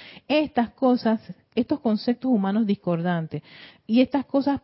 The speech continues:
petrificadas que están en proceso de desintegración, yo estoy más que <laughs> segura, no sé, me dirán muchos que tal vez no, yo quisiera verlas, pero yo en lo personal, aquí esto, esto es muy personal mío, Erika Olmos no le interesaría ni siquiera verlas, ni olerlas, ni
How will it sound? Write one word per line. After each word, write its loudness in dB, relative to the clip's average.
petrificadas 0
que -2
están -6
en 0
proceso -6
de -2
desintegración, -6
yo -4
estoy -4
más -4
que -20
<laughs> -12
segura, -6
no -6
sé, -10
me -8
dirán -6
muchos -8
que -14
tal -4
vez -2
no, 0
yo -4
quisiera -4
verlas, -4
pero -6
yo -4
en 0
lo 0
personal, -4
aquí -6
esto, -2
esto -8
es 0
muy -2
personal -6
mío, -8
Erika 0
Olmos 0
no 0
le 0
interesaría -2
ni 0
siquiera -2
verlas, 0
ni -2
olerlas, 0
ni -2